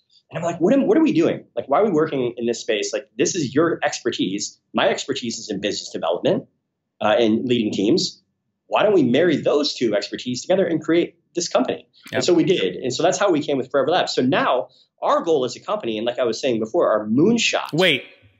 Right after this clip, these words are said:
Speaker 2: before
Speaker 1: Yeah.
Speaker 2: you tell me the moonshot, that's a good
Speaker 1: Yeah.
Speaker 2: cliffhanger. Um,
Speaker 1: All right. <laughs>
Speaker 2: what, what do you, I mean, what do you, are people buying this thing? Are you pre-revenue on the current offering,
Speaker 1: Oh,
Speaker 2: or
Speaker 1: yeah.
Speaker 2: what?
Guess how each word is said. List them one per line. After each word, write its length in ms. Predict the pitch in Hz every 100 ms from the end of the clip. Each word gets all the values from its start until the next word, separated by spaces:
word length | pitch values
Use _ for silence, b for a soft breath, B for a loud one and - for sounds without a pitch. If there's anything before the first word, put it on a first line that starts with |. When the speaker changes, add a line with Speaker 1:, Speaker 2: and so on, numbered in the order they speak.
| _
Speaker 2:
before 300 | 139 143 143
Speaker 1:
Yeah. 60 | 143
Speaker 2:
you 40 |
tell 120 | 143
me 40 | 143
the 60 | 127
moonshot, 460 | 117 107 - 95
that's 160 | 110 -
a 40 |
good 140 | 110 98 113
Speaker 1:
Yeah. 140 | 135 104
Speaker 2:
cliffhanger. 200 | 104 107 - b b b
Um, 160 | 143 139
Speaker 1:
All 60 | 147
right. 180 | 117 - -
<laughs> 80 |
Speaker 2:
what, 340 | 165 156 202 160
what 140 | 202
do 60 | 233
you, 100 | 214
I 240 | 190 185
mean, 200 | 185 170
what 120 | 151
do 60 | 208
you, 100 | 190 185
are 100 | 143
people 240 | 196 202
buying 300 | 147 151 175
this 120 | 175
thing? 120 | 202
Are 60 | 170
you 120 | 143
pre-revenue 540 | - 175 151 151 165 165
on 100 | 139
the 60 |
current 300 | - 147 151
offering, 460 | 143 147 170 170 160
Speaker 1:
Oh, 60 |
Speaker 2:
or 20 | 135
Speaker 1:
yeah. 80 |
Speaker 2:
what? 160 | -